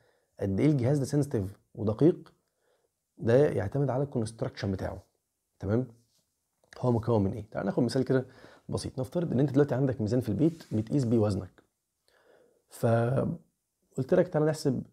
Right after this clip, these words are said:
السنسيتيفيتي بتاعت الديفايس ده، نشوف هو يعني، آه، آه، السنسيتيفيتي بتاعته والاكيورسي برضو بتاعته. تعتمد على ايه؟ تعتمد على وزنك انت. الجهاز ده، الميزان ده هيعتمد على وزنك انت، الحاجه اللي انت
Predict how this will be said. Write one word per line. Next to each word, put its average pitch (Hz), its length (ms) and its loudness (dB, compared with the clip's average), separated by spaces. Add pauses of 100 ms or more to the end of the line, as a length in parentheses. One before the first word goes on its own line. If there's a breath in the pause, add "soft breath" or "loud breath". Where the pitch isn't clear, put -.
السنسيتيفيتي 123 520 0 (100)
بتاعت 107 120 -4
الديفايس 104 380 2
ده، 98 160 -2 (440)
نشوف 139 420 0
هو 104 300 0 (100)
يعني، 101 400 -2 (480 soft breath)
آه، 104 100 -2
آه، 107 360 -2
السنسيتيفيتي 110 540 0
بتاعته 123 260 0
والاكيورسي 113 540 0
برضو 110 220 2
بتاعته. 98 340 -6 (640)
تعتمد 135 360 4
على 107 120 4
ايه؟ 101 60 -2
تعتمد 123 260 2
على 127 120 6
وزنك 143 260 4
انت. 147 220 -2 (1200)
الجهاز 120 280 6
ده، 113 260 0 (220)
الميزان 110 320 2
ده 110 240 -2
هيعتمد 113 380 0
على 117 200 2
وزنك 123 300 2
انت، 127 140 -2
الحاجه 113 260 -2
اللي 117 120 4
انت 113 200 -2